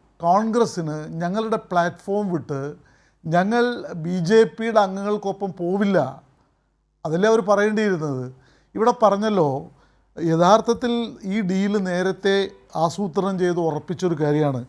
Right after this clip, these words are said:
ഞാൻ കൃത്യമായിട്ട് പറയാം കണക്ക്. മറ്റത്തൂർ പഞ്ചായത്തിൽ ആകെയുള്ള ഇരുപത്തിനാല് വാർഡിൽ പതിനാല് വാർഡിലും ഈ പറഞ്ഞ കോൺഗ്രസ് മൂന്നാം സ്ഥാനത്താണ്.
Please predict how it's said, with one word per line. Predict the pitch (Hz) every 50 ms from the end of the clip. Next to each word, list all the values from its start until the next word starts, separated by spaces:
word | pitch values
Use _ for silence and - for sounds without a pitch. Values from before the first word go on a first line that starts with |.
| _ _ _ - - - _ -
ഞാൻ | 208 233 190 - 208
കൃത്യമായിട്ട് | 175 - - - 240 226 220 180 208
പറയാം | 156 170 156 160 151 143 139 127 -
കണക്ക്. | 156 165 165 160 165 165 143 - - - _ _ _ _ _ _ _ _ _ -
മറ്റത്തൂർ | 160 170 190 185 180 240 208 - 247 247
പഞ്ചായത്തിൽ | 202 226 208 190 185 196 196 190 156 196 185 175
ആകെയുള്ള | 165 165 175 175 180 190 185 185 180
ഇരുപത്തിനാല് | 175 170 151 185 175 202 202 - 214 202 196 196 196
വാർഡിൽ | 190 170 151 139 147 151 156 151 139 120 131 143 - _ _ _ _ _ _ _ _ _ _ _ _ -
പതിനാല് | 180 185 170 220 233 240 247 254 254 254 247
വാർഡിലും | 220 202 180 180 185 180 180 185 185 175 170 170 - - _ _ _ _ _ _ _ _ _ _ _ _ -
ഈ | 165 190
പറഞ്ഞ | 196 - 185 170 180 196
കോൺഗ്രസ് | 156 - 151 156 151 160 156 160 147 113 165
മൂന്നാം | 175 156 143 131 135 143 147 151 147
സ്ഥാനത്താണ്. | - 160 151 147 151 131 131 123 117 113 120